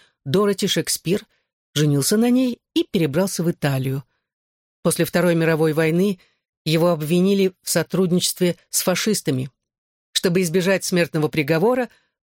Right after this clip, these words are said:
он сослался на душевное расстройство и был помещён в больницу для умалишённых. Ныне, в тысяча девятьсот пятьдесят девятом, Паунд, получив свободу, уже возвратился в Италию и продолжает работать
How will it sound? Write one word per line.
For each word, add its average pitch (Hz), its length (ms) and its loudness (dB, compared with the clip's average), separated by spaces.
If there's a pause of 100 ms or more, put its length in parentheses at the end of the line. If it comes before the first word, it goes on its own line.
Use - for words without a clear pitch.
он 247 160 2
сослался 226 520 0
на 202 120 2
душевное 185 480 2
расстройство 233 640 -2
и 202 180 -4
был 247 220 2
помещён 233 500 0 (320)
в 143 80 -4
больницу 180 640 2
для 170 160 0
умалишённых. 175 840 0 (960)
Ныне, 190 480 0 (300)
в - 80 -20
тысяча 226 360 -2
девятьсот 190 440 0 (260)
пятьдесят 165 440 0
девятом, 196 560 0 (420)
Паунд, 247 460 0
получив 147 400 -2
свободу, 202 640 -2
уже 226 220 2
возвратился 208 580 0
в 226 80 2
Италию 139 500 -2 (100)
и 233 100 0
продолжает 185 760 0
работать 185 500 -2